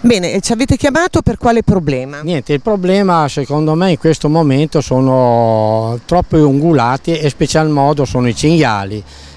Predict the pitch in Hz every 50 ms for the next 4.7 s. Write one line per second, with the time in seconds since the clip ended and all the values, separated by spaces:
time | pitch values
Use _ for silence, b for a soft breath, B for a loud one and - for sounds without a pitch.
0 | B - - 131 123 123 120 113 - - 135 135 - 131 127 143 - - 147 139
1 | 131 143 139 139 135 135 131 127 123 127 127 123 120 120 123 127 123 - 156 165
2 | 156 131 135 135 143 151 139 - - 190 147 135 131 123 123 143 156 139 127 120
3 | 123 143 160 170 180 180 175 160 147 135 131 120 120 110 - 131 120 - - 147
4 | 156 160 147 131 131 143 160 147 - 160 156 147 135